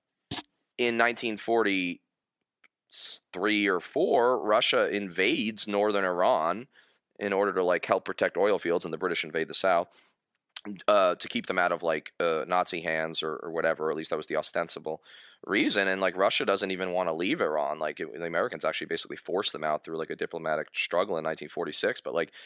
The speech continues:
Iranians hated Russia for that, you know? I mean, they, they saw it as, like, a violation, which it was, of their sovereignty, and they thought it was, like, the Russian bear bullying them again, which there was a history of that happening. So, you know, these are not,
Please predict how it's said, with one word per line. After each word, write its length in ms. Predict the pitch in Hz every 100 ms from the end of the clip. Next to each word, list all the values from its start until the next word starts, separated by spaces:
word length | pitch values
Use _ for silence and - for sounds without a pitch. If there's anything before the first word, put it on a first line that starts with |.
| - -
Iranians 500 | 92 104 160 87 -
hated 340 | 98 143 107
Russia 240 | 73 -
for 100 | -
that, 240 | 62 55 -
you 100 | 85
know? 240 | 82 76 98
I 60 | 82
mean, 140 | 80
they, 140 | 82
they 160 | 65 85
saw 240 | - 87
it 60 | 80
as, 120 | 78
like, 100 | 80
a 60 | 85
violation, 520 | 80 78 76 78 82
which 140 | 76
it 80 | -
was, 280 | 90 107 92
of 80 | 82
their 120 | 76
sovereignty, 500 | - 78 78 76 76
and 120 | 80
they 80 | 76
thought 120 | 76
it 80 | 71
was, 140 | 73
like, 120 | 76 -
the 100 | 80
Russian 320 | 80 - 76
bear 260 | 82 90
bullying 400 | 80 80 113 90
them 140 | 71 71
again, 180 | 73 73
which 140 | -
there 60 | 78
was 100 | 82
a 40 |
history 400 | 92 - 80 73
of 120 | 69
that 180 | 76 -
happening. 400 | 104 - - 73
So, 220 | - 85 - - -
you 80 | 113
know, 60 | 113
these 180 | 175 175
are 80 |
not, 480 | 98 98 120 90 76